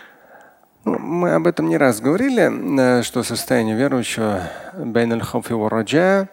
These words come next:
если другими словами здесь, ар-рагба ва-рахба, это просто разные слова, а смысл один и тот же. Эм, и вот между состоянием рагба, то есть желания, и рахба,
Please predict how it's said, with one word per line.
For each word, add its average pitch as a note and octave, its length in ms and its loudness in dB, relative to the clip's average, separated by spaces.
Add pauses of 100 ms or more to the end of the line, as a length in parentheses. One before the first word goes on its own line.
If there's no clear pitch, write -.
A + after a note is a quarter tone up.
(320)
если - 240 -10
другими G2+ 420 -4
словами G2 420 -4
здесь, A2+ 380 -2 (140)
ар-рагба G#2+ 540 0
ва-рахба, C3+ 680 2 (320)
это A2+ 540 -2
просто - 320 -6
разные G2 300 -2
слова, A#2 320 -2
а - 40 -6
смысл - 340 -10
один F2 240 -10
и - 40 -16
тот - 160 -14
же. - 120 -18 (840)
Эм, - 420 -14 (180)
и C3 100 0
вот C3+ 260 2 (560)
между C#3 420 2
состоянием A#2+ 920 0
рагба, A#2+ 720 0
то G2 100 -6
есть F2+ 120 -8
желания, A2 680 2 (380)
и F3 80 -2
рахба, G#2 560 2